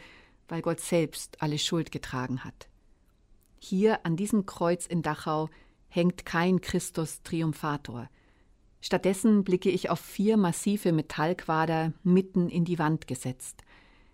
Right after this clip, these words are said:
Kräfte von außen, so scheint es, versuchen, einen schmalen Körper zu zerdrücken. Wenn ich mich genau unter den Kubus stelle, merke ich, wie es diesem leidenden Körper dennoch gelingt,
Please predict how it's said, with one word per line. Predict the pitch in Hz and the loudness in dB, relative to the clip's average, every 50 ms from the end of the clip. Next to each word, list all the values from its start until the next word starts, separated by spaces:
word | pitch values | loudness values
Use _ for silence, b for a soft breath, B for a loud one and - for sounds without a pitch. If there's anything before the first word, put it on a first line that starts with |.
| b b b | b b b
Kräfte | - - 190 208 214 - - 214 | -4 0 2 2 2 2 -2 -2
von | - - 185 170 - | 0 0 -2 0 2
außen, | 156 165 190 220 226 - 220 190 | 4 6 6 6 4 4 2 0
so | - 185 | 2 0
scheint | 175 - - 170 156 180 214 226 - | 0 2 2 4 4 4 4 4 2
es, | 185 185 - | 0 -4 -4
versuchen, | - - 180 - - - - 220 240 - - 190 - | -2 -2 -2 -2 -2 -2 -2 -2 0 2 2 2 2
einen | - 170 165 165 165 | 2 2 2 2 2
schmalen | - - - 170 160 160 180 185 196 190 185 | 0 0 0 0 0 2 0 2 2 0 0
Körper | - 180 165 160 - 170 160 - | 0 0 -2 0 -2 -4 -6 -6
zu | - - - | -8 -12 -12
zerdrücken. | - - 160 - - - 156 147 - - 123 127 123 131 b b b b b b b b b b b b b b b b b - | -8 -8 -8 -8 -6 -6 -6 -6 -4 -4 -4 -2 -4 -6 b b b b b b b b b b b b b b b b b -4
Wenn | 170 175 | -2 -2
ich | 175 - | 0 2
mich | 202 196 196 - | 0 0 0 0
genau | - 185 185 175 165 175 208 247 | 2 4 4 4 4 4 2 2
unter | - 208 196 - 202 | 2 2 2 2 2
den | 175 180 170 170 - | 2 2 0 0 -2
Kubus | - - 240 240 208 180 165 - - | -4 -4 -2 0 0 0 -2 -2 -4
stelle, | - - - 170 170 190 202 202 | -6 -4 0 0 2 4 4 4
merke | 180 165 160 160 170 196 208 - 208 | 4 2 2 0 -2 -2 -2 -2 -2
ich, | - 185 185 185 - - b b b b b b b b b b | 0 0 -2 -2 -6 -14 b b b b b b b b b b
wie | - 180 185 | -2 0 0
es | 185 185 - | 0 0 -4
diesem | 208 190 - 202 185 | -6 -2 2 2 2
leidenden | 175 170 160 151 165 190 220 226 214 202 202 185 180 185 | 2 2 2 2 2 2 2 2 2 2 2 0 -2 -4
Körper | - - 185 185 185 - 185 175 | -4 -4 -4 -4 -2 -2 -4 -4
dennoch | - _ - 160 190 220 240 208 - - - | -4 _ -4 -2 -2 -2 -4 -4 -8 -10 -6
gelingt, | - 180 165 160 170 190 214 233 226 - - - | -4 -2 -2 0 0 2 2 2 2 0 -4 -14